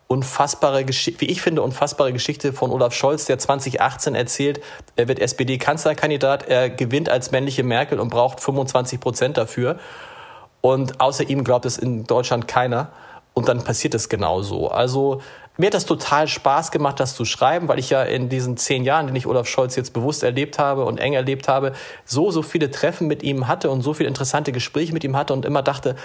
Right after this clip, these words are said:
eigentlich schade, dass ich das nicht mal aufschreiben kann, weil es ja keinen interessiert. Und, äh,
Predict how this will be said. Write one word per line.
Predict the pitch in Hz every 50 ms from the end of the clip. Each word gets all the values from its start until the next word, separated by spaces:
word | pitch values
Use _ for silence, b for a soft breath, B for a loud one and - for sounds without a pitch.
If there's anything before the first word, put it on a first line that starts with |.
| B B B
eigentlich | - 135 160 190 208 196 190 185 -
schade, | - - 175 202 220 202 170 190 208 B B B B B B B B _ _ _ _ _ _
dass | - 156 165 160
ich | 175 165
das | - 160 160 -
nicht | 170 143 156
mal | - -
aufschreiben | 143 196 - - - 156 147 151 147
kann, | - - 151 156 143
weil | 139 147
es | 147 - -
ja | 156 143
keinen | - - 160 160 160
interessiert. | 156 151 - - 143 - - 214 160 110 104 - B B B B B B B B B - _
Und, | - 135 139 139 139 139 139 139 139 139 139 131 -
äh, | 120 135 131 131 139